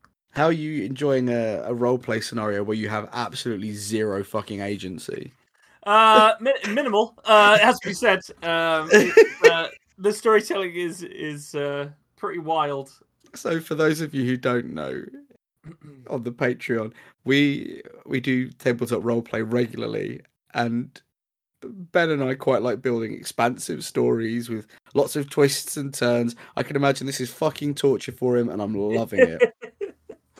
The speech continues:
Speaker 1: You pick up the object. It's a black wallet, and the leather feels warm in your hand.
Speaker 2: Oh.
Speaker 1: Oh. <laughs> It's not Danny's. Inside is a small amount of cash,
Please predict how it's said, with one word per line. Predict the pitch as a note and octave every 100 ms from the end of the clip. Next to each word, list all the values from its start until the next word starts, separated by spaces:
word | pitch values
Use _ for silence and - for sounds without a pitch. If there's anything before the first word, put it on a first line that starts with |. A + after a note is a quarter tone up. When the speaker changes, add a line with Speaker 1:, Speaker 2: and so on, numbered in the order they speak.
| _ _ _ _ _ _ _ -
Speaker 1:
You | G3
pick | - D#4 -
up | F4 -
the | C#3
object. | A#2+ A2+ G2 - - - -
It's | G3
a | F#3
black | F3+ F3 -
wallet, | C#3+ F#3 A#2+ - - _ _
and | G#2+
the | A2+
leather | A#2 E3 G3+ B2+
feels | - C#3 C3+
warm | C3 F3 G3+ F3
in | C#3+ C#3+
your | D3+ E3+
hand. | - G3+ C#3 G2+ A2 - _ _ _ _ _ _ _ _ _ _
Speaker 2:
Oh. | E3+ D#3+ G#2 - -
Speaker 1:
Oh. | B2 G2 C#3 - - -
<laughs> | - - D4 - - _ _ _ _ _ _
It's | F3
not | D4 D3
Danny's. | A#2+ G2 G2+ E3 - - _ _ _ _ - _ -
Inside | C4 B3 B2 A#2
is | C#3+
a | D#3
small | - G#3 A3+
amount | F#3+ D#3+
of | C#3+ -
cash, | - G#2 E3 -